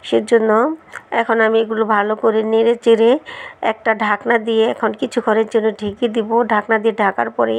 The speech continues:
এটা আপনার অনেকটা উনিয়ে আসবে বা নেতিয়ে আসবে,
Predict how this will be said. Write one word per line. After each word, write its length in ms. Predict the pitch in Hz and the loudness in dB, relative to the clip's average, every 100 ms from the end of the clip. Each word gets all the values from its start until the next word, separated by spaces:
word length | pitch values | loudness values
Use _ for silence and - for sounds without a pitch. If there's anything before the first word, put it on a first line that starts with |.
| 240 | -4
এটা 220 | 214 226 233 | -4 0 0
আপনার 340 | 233 - 214 214 285 - - - | 0 -2 -2 -2 -4 -16 -16 -6
অনেকটা 520 | - 220 220 - 233 247 294 - - - - | -2 0 -2 0 0 0 -4 -14 -16 -6 2
উনিয়ে 380 | 254 240 226 226 | 4 4 6 6
আসবে 380 | 220 214 202 208 196 | 4 0 -2 -2 0
বা 120 | 196 196 330 - - - | 0 0 -2 -10 -20 -6
নেতিয়ে 460 | 233 226 226 247 233 226 | 2 2 2 2 4 4
আসবে, 300 | 202 196 214 | 0 -2 -2